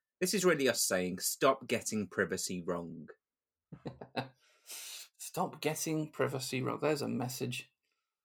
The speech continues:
Speaker 2: uh, brought to you by Professor Paul Ragg. So, uh, thank you for that one, uh, Paul. Uh, thank you, listener.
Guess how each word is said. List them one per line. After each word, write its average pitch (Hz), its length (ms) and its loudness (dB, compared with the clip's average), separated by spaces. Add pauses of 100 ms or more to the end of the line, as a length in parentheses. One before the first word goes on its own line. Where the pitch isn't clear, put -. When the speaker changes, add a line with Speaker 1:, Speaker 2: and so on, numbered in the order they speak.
(120)
Speaker 2:
uh, 127 460 -2 (1000)
brought 214 300 12
to 185 120 2
you 165 340 2 (320)
by 123 280 -4
Professor 123 420 -6
Paul 113 260 -6
Ragg. - 220 -14 (120)
So, 110 340 -6 (100)
uh, 117 300 -2
thank 185 320 0
you 175 280 2 (160)
for 135 440 -4
that 131 200 -4
one, 127 420 -2
uh, - 460 -8 (200)
Paul. 185 400 6 (680)
Uh, 165 380 6
thank 214 240 4
you, 190 240 6
listener. 165 580 2